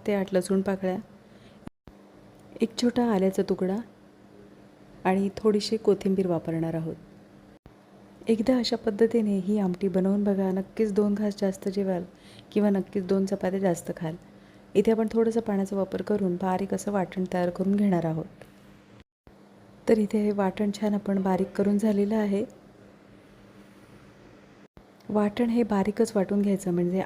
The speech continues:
आमटी छान मिळून येते. पातेल्यामध्ये आपण फोडणीपुरतं तेल गरम करून घेणार आहोत. तेल छान गरम झाल्यानंतर एक मोठा बारीक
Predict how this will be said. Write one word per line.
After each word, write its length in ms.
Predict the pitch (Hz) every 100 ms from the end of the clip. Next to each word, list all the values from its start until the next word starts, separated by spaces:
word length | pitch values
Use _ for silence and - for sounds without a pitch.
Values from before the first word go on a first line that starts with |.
| -
आमटी 280 | 180 180 196 -
छान 140 | 196
मिळून 340 | 196 185 175
येते. 400 | 165 151 - - - - - - -
पातेल्यामध्ये 580 | 220 208 240 254 262 233
आपण 420 | 220 214 208 208 214 -
फोडणीपुरतं 520 | 214 202 208 208 208 202
तेल 160 | 196 190
गरम 160 | 202 196
करून 260 | 214 202
घेणार 260 | 208 202 202
आहोत. 180 | 202 190 -
तेल 140 | 208 202
छान 120 | 208
गरम 240 | 196 190 185
झाल्यानंतर 540 | 196 190 208 196 175 170 - - - - -
एक 240 | 220 220
मोठा 240 | 214 202
बारीक 280 | 196 180 175